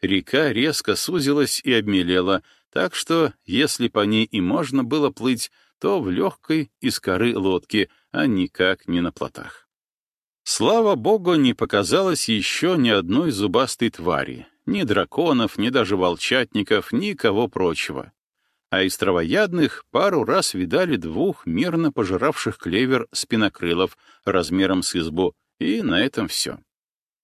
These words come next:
Еремееву всё это казалось странным. Ну как так? Тепло кругом,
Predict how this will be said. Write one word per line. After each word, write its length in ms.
Еремееву 1040
всё 380
это 260
казалось 520
странным. 640
Ну 220
как 340
так? 360
Тепло 500
кругом, 520